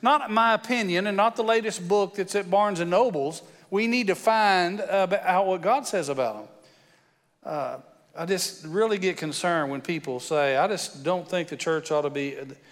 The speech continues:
the church ought to be talking about everything in our lives today from a biblical standpoint. Uh, it's interesting. You remember who has just been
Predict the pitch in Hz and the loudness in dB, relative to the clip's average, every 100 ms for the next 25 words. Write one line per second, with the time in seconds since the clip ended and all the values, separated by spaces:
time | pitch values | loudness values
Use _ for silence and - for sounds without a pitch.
0 | - 180 175 277 302 - - 233 254 226 | -6 -2 0 2 2 2 4 6 6 4
1 | 240 - 247 233 240 214 220 208 - - | -2 0 2 2 0 2 2 2 -4 0
2 | 277 302 233 175 151 - 123 104 - - | 2 2 -2 -4 -4 -4 -12 -14 -20 -20
3 | _ _ _ _ _ _ _ _ _ _ | _ _ _ _ _ _ _ _ _ _
4 | _ _ _ - 165 160 156 143 160 156 | _ _ _ -6 -2 0 2 2 2 0
5 | 131 127 - 127 131 147 135 110 - - | -2 -6 -10 -8 -4 -4 -4 -8 -14 -20
6 | - _ _ _ _ _ - 131 120 113 | -20 _ _ _ _ _ -12 -10 -12 -12
7 | 156 180 147 123 - 110 110 - _ _ | -8 -8 -8 -10 -10 -12 -14 -18 _ _
8 | _ - - 123 113 - 95 - - _ | _ -18 -12 -12 -12 -16 -18 -18 -20 _
9 | _ _ _ _ _ _ _ _ _ _ | _ _ _ _ _ _ _ _ _ _
10 | _ _ _ _ - 131 120 120 131 147 | _ _ _ _ -10 -4 -2 -4 -4 -4
11 | 156 156 127 - 127 123 127 131 139 151 | -4 -4 -6 -4 -6 -6 -6 -4 -4 -2
12 | 139 147 123 117 135 - 139 131 127 123 | -2 -4 -4 -4 -6 -4 -6 -6 -8 -12